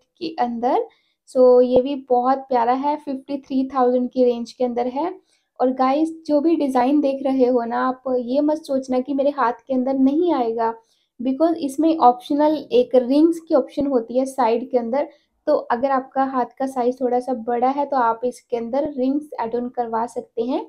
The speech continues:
जो कि तनिष्क में अवेलेबल्स होते हैं। So उसकी जो भी गोल्ड ऐड ऑन होता है उसकी कॉस्ट अलग से बताई जाती है।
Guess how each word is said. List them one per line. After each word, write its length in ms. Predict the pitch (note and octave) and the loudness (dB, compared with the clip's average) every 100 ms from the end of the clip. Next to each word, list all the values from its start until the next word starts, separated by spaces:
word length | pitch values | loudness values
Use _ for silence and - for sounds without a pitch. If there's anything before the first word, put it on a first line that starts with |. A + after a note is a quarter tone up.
| _ _ _ B3 | _ _ _ 2
जो 140 | B3 | 2
कि 140 | B3+ | 2
तनिष्क 440 | C#4 C4 B3 B3+ - | -4 -2 -2 -6 -4
में 160 | B3+ - | -4 -2
अवेलेबल्स 580 | A#3 A#3+ A#3 B3 B3+ | -2 -2 0 0 2
होते 240 | B3+ A#3 A#3+ | 0 -2 -6
हैं। 240 | B3+ D#4+ | -4 -4
So 100 | E4+ | -4
उसकी 380 | C#4 C4 - C4 | -6 -6 -6 -6
जो 140 | B3+ A#3+ | 0 0
भी 140 | B3+ | 0
गोल्ड 400 | A#3 B3 B3 C4 | -2 6 6 8
ऐड 180 | A#3+ A#3 | 4 2
ऑन 120 | B3 | 0
होता 260 | B3+ A3+ A#3 | 0 -2 -6
है 40 | |
उसकी 240 | A#3+ _ B3 | -8 _ -12
कॉस्ट 480 | _ A3+ A3+ - | _ -2 -2 -8
अलग 200 | A#3+ A3+ | -10 -10
से 140 | A#3 A#3+ | -8 -8
बताई 380 | A3+ A3+ G#3 G#3 | -8 -8 -8 -8
जाती 380 | G#3 G3+ A3 A3+ | -12 -14 -14 -12
है। 160 | A3 | -14